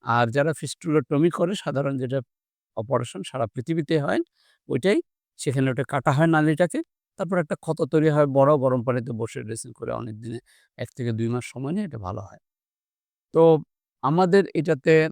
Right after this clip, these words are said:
কোনো ব্যথা নাই, কষ্ট নাই, এ, রসকল নাই, অনেক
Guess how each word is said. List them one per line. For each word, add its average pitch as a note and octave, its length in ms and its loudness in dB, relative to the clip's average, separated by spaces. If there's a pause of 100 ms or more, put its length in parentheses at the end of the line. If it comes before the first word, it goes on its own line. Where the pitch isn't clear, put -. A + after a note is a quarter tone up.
কোনো C3 200 0
ব্যথা C3 340 0
নাই, C3 220 2 (560)
কষ্ট - 320 -4
নাই, C3 280 0 (580)
এ, B2+ 180 -8
রসকল B2 440 -4
নাই, B2 240 0
অনেক B2+ 280 -2